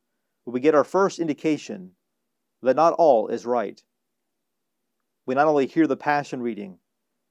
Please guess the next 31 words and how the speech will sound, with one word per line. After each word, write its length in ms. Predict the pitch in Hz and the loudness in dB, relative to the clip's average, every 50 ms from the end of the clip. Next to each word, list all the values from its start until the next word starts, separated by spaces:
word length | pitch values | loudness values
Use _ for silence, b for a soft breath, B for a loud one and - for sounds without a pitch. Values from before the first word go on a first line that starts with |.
| _ _ _ | _ _ _
we 100 | - 120 | -10 -4
get 140 | 120 139 143 | -2 -2 -2
to 80 | 151 - | -2 -4
participate 680 | - 123 110 - 160 156 - 123 - 123 117 110 107 | -4 -4 -4 -4 -4 -4 -6 -8 -8 -8 -8 -8 -8
in 140 | - 131 123 | -8 -8 -8
it. 220 | 104 - - _ _ _ _ _ _ _ _ _ _ _ _ _ _ _ _ _ _ _ _ _ _ _ _ _ | -8 -10 -14 _ _ _ _ _ _ _ _ _ _ _ _ _ _ _ _ _ _ _ _ _ _ _ _ _
We 100 | - 139 | -8 -8
play 220 | 127 - - 170 175 | -6 0 2 2 4
the 100 | 156 143 | 4 2
part 320 | - - - 180 160 143 | 2 4 6 6 6 6
of 60 | - | 4
the 80 | 120 120 | 0 -4
crowd. 480 | - - 151 143 127 113 98 95 - _ _ _ _ _ _ _ _ _ _ _ _ _ _ _ _ _ _ _ _ _ _ _ _ _ _ | -2 -2 0 0 0 -2 -4 -8 -12 _ _ _ _ _ _ _ _ _ _ _ _ _ _ _ _ _ _ _ _ _ _ _ _ _ _
Just 240 | - - 160 160 - | 0 2 2 2 2
as 100 | 156 131 | -2 -4
the 100 | 123 139 | -4 -6
crowd 360 | - - 160 151 143 143 135 | -2 2 4 6 6 6 4
roared 480 | 123 131 151 165 165 156 139 127 120 110 | 2 2 2 4 4 4 4 4 2 0
in 220 | - 131 127 123 | -2 -6 -6 -6
Jesus' 420 | 104 131 151 156 131 135 131 117 - | -6 -4 -4 -4 -2 -4 -4 -4 -4
day, 400 | - 131 123 110 104 98 92 - _ _ _ _ _ _ _ | -4 -4 -4 -4 -4 -8 -12 -16 _ _ _ _ _ _ _
"Crucify 560 | - - 185 208 185 - 135 117 - 135 127 | -4 0 0 0 0 -2 -2 0 2 2 2
him, 220 | 113 120 113 107 101 | 2 0 -6 -8 -10
crucify 600 | - - - 208 190 - 156 - - 120 110 101 | -6 -2 -2 -2 0 -2 -4 -4 -4 -4 -4 -6
him," 300 | 104 101 92 87 92 _ _ _ _ _ _ _ _ _ _ _ _ _ _ _ _ - | -10 -12 -14 -16 -20 _ _ _ _ _ _ _ _ _ _ _ _ _ _ _ _ -2
that's 200 | 135 156 165 - | 0 0 2 0
what 120 | 175 165 | 0 2
we 120 | 139 156 165 | 2 0 0
proclaim 460 | - 143 131 - - 165 151 143 135 | 0 -2 -2 0 2 2 2 2 -2
as 140 | 123 110 113 | -4 -4 -2
well. 400 | 117 123 113 101 87 87 - | -2 -2 -2 -2 -4 -8 -14